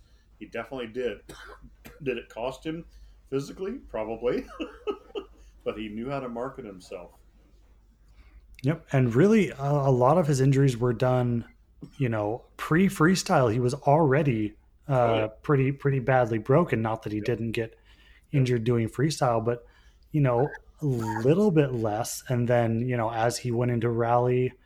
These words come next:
Speaker 2: and, uh, now if he does any stunts, they wrap, wrap him up like the Michelin Man.
Speaker 1: <laughs>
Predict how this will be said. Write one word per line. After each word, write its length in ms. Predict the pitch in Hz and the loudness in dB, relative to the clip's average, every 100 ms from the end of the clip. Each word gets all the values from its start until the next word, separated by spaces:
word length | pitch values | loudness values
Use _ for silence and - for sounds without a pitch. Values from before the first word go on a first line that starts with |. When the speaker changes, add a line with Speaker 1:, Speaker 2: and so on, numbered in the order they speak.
| - - _ _ - | -20 -20 _ _ -2
Speaker 2:
and, 340 | 120 113 107 | 0 2 2
uh, 320 | 110 107 107 127 | 2 2 0 0
now 340 | 135 131 127 | 2 6 6
if 80 | 123 | 4
he 80 | 127 | 2
does 220 | 123 113 | 2 2
any 140 | 113 107 | 0 -4
stunts, 400 | - 123 120 - | -2 -2 -2 -2
they 180 | 113 107 | -2 0
wrap, 360 | 117 120 - | 0 -2 -4
wrap 200 | 131 131 | -2 0
him 120 | 123 | 0
up 160 | 123 - | -2 0
like 160 | 110 - | -4 -2
the 60 | |
Michelin 420 | 117 139 120 110 107 | 0 0 -2 -4 -4
Man. 300 | 101 107 | -4 -6
Speaker 1:
<laughs> 60 | - | -8